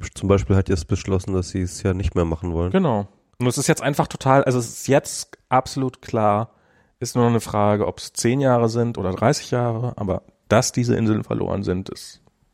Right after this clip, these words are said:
Speaker 2: absolut unausweichlich. Und
Speaker 1: Wie viele Leute leben da?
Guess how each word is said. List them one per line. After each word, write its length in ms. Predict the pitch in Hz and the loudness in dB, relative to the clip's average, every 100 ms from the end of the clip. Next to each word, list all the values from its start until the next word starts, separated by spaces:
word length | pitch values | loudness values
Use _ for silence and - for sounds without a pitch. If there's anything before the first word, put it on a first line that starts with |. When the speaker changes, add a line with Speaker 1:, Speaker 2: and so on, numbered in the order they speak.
| _ _ - | _ _ -10
Speaker 2:
absolut 400 | - - 76 71 | -8 -8 -10 -10
unausweichlich. 720 | 67 73 - - - 104 _ _ _ _ _ _ _ _ _ _ _ _ _ _ _ - | -12 -12 -14 -14 -16 -18 _ _ _ _ _ _ _ _ _ _ _ _ _ _ _ 2
Und 720 | 123 107 101 98 92 90 90 - | 6 8 6 6 4 4 0 -2
Speaker 1:
Wie 80 | 92 | 0
viele 160 | 107 | 2
Leute 240 | 95 95 104 | 4 4 2
leben 220 | 92 110 | 0 0
da? 180 | 123 | -4